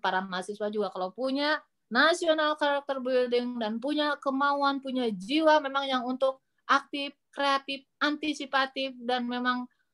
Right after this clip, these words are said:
eh, berbagi ya, berbagi. How to giving the nation, gitu. How to giving for, eh, self, untuk dirinya sendiri. Bagaimana juga giving terhadap alma maternya, bagaimana giving terhadap lingkungan sekitarnya, itu bisa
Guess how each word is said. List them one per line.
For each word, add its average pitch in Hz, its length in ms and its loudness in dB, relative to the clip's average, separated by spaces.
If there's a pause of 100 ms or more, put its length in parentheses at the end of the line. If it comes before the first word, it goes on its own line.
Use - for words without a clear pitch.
(320)
eh, 311 580 4
berbagi 285 720 2
ya, - 60 -14 (100)
berbagi. 240 560 2 (160)
How 311 360 4 (200)
to 233 80 -4
giving 320 480 -4
the 240 80 -4
nation, 302 400 0
gitu. - 220 -18 (340)
How 320 280 6
to 285 120 -10
giving 311 400 -8
for, 269 400 0 (240)
eh, 220 480 -6
self, 311 640 -2
untuk 247 320 -6
dirinya 285 320 0
sendiri. 302 520 -2 (520)
Bagaimana 269 800 2
juga 269 320 0 (480)
giving 320 560 0
terhadap 277 400 2
alma 302 240 4
maternya, 302 560 -2
bagaimana 277 640 0
giving 302 320 0
terhadap 269 320 0
lingkungan 277 400 -6
sekitarnya, 254 720 -4
itu - 160 -10
bisa 214 320 -4